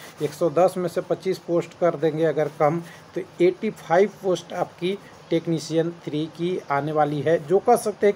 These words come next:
किसी आरआरबी में एटी फ़ाइव पोस्ट अभी टेक्नीशियन की वेटिंग क्लियर नहीं किया है। तो आने वाले दिनों में अगर वेबसाइट पे आएगा तो आपको अपडेट ज़रूर करेंगे,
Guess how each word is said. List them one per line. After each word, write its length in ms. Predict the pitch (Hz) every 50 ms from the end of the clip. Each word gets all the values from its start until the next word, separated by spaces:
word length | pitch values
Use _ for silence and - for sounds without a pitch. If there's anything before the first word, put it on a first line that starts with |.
| - -
किसी 340 | 214 208 175 - 233 240 226
आरआरबी 480 | 190 175 180 175 160 151 156 170 170
में 220 | 160 156 156 165 165 - - - - - - -
एटी 260 | 165 170 170 180 185
फ़ाइव 260 | - 151 160 160 170 170 -
पोस्ट 420 | 156 151 165 175 - - - - 170
अभी 160 | 151 139 175
टेक्नीशियन 520 | 165 - 156 151 165 160 143 - 165 160 151
की 260 | 151 170 170 180 208 - -
वेटिंग 340 | 160 156 156 151 165 160 160
क्लियर 380 | - 156 143 143 151 156 156 - - - - - - - -
नहीं 220 | 143 143 139 160 170
किया 300 | 170 165 151 151 147 139
है। 160 | 127 143 160 165 - - - - - -
तो 200 | 143 143 135 135 - - - - -
आने 220 | 160 165 180 190
वाले 240 | 180 170 165 165 175
दिनों 240 | 156 165 170 170 170
में 120 | 165 165 156
अगर 180 | 139 156 151
वेबसाइट 420 | 143 156 156 156 - 160 160 165 160
पे 80 | 175
आएगा 260 | 165 151 156 156 180
तो 140 | 208 - 180
आपको 300 | 147 139 - - - 151
अपडेट 280 | 131 127 147 160 139 120
ज़रूर 280 | 139 147 147 185 202 -
करेंगे, 360 | - 175 160 160 165 180 220